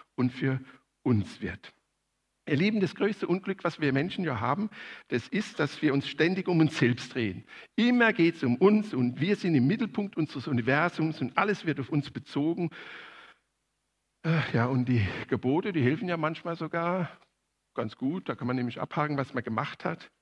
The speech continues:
Und dann gibt's sogar Geschwister, und das ist für mich immer eine ganz schlimme Sache, wenn ich das höre, die sagen, man müsste sich erst selbst lieben, bevor man den anderen lieben kann.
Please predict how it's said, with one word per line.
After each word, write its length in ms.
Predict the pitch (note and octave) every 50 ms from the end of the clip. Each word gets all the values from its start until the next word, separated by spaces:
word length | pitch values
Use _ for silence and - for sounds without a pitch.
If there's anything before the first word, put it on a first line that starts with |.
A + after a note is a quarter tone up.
| _ _ _ _ _ _ _ _ _ _ _ _ _ _ _ _ _
Und 140 | - A2+ G#2
dann 180 | D#3 G#3 A#3+ A#3
gibt's 200 | - G#3 - -
sogar 240 | G3+ - F#3+ F3+ E3+
Geschwister, 600 | D#3+ C3+ - - D3 G#3 - - - G3+ G3 F3
und 100 | C#3+ D3+
das 140 | D#3+ - - - - D#4+ -
ist 160 | - - -
für 140 | - - D3+
mich 200 | D3 E3+ - -
immer 140 | D#3 D#3 E3+
eine 180 | E3 D#3+ D3+ C#3
ganz 260 | - C#3 D#3+ D#3+ -
schlimme 360 | - - - C#3+ E3 F3+ E3
Sache, 260 | - - E3 E3+ E3
wenn 140 | D#3 D3 D3+
ich 100 | D3 -
das 260 | - C#3 - - -
höre, 240 | D3 D#3 E3 F3 D#3+ - _ _ _ _ _ _ _ _ _ _ _ _ _ _ _ _ _
die 80 | C3 B2
sagen, 560 | - - C3+ A2 A2+ B2+ C3+ D3 - D3 C3+
man 180 | A#2 G#2+ A2 A2
müsste 340 | A#2+ D3 D3 - - D#3 C3
sich 300 | - C#3 C3 - - -
erst 380 | - A#2 A2+ A2+ - - - _ -
selbst 500 | - - G#2+ A#2 A2+ - - - - -
lieben, 460 | G#2+ - A#2 G#2+ A2 - - - - _ _
bevor 320 | - F#2+ - - - G#2+
man 180 | G2+ G2 G2 G2 -
den 160 | G2+ - -
anderen 340 | - G2 G2 G#2 G2+ G2+ G#2
lieben 300 | G#2 F#2+ G2 A2 G#2 -
kann. 260 | - - D#2 D#2